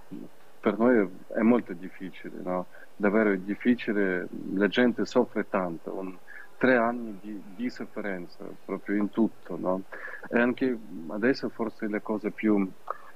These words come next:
più difficile, mm, eh, siamo stanchi, sì, siamo stanchi della guerra, quasi tre anni, non sappiamo quando si finisce, eh, e la gente non sa che cosa fare. Le-,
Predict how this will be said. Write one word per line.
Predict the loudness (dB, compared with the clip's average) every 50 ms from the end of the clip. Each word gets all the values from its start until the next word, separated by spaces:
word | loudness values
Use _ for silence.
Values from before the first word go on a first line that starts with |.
| -16 -12
più | 4 6 6 6
difficile, | 8 4 0 4 4 4 4 4 0 0 2 2 2 2 2 -2 -4 -8 -12 -12 -8
mm, | -4 0 0 2 2 2 0 -2 -4 -6 -12 -12 -12 -12 -14 -14 -14 -14 -14 -14 -14 -12 -2 2
eh, | 4 6 6 4
siamo | 6 6 6 6 6
stanchi, | 6 4 4 2 4 4 4 0 -4 -6 -8 -8 -8
sì, | -8 -8 -8 -8 -8
siamo | -4 -4 -4 -2 -2 -4
stanchi | -2 -2 -2 -2 -2 -2 -4
della | -2 -2 0 0 -2
guerra, | 0 2 2 4 4 2 2 0 -4 -4 -6 -8 -10 -14 -14 -14 -14 -12 -8 -8 -8 -8
quasi | 0 2 2 2 2 0 -2 -2
tre | 2 2 4
anni, | 4 4 4 0 -2 -6 -8 -8 -8 -6
non | -2 2 2 2 2
sappiamo | 2 -2 -4 -2 -2 -4 -2 -2 -4 -6 -6 -8
quando | -6 -4 -4 -4 -4 -6
si | -8 -6 -6 -6
finisce, | -4 -2 -2 0 0 0 0 -2 -4 -4 -2 -2 -2 -2 -4 -10 -10 -10 -8 -8 -8 -8 -8 -8 -10 -10 -10 -8 0
eh, | 2 4 6 6 4 4 2 0 -2 -4 -8 -12 -14 -10 -4
e | 0 0 2
la | 4 2 2
gente | 2 0 0 0 0 -2 -2
non | -2 -2 -2 -2 -2
sa | -4 -4 -4
che | -2 -4 -6
cosa | -4 -4 -6 -4 -4 -4
fare. | -2 0 0 2 2 0 0 -2 0
Le-, | 2 2 2 2 0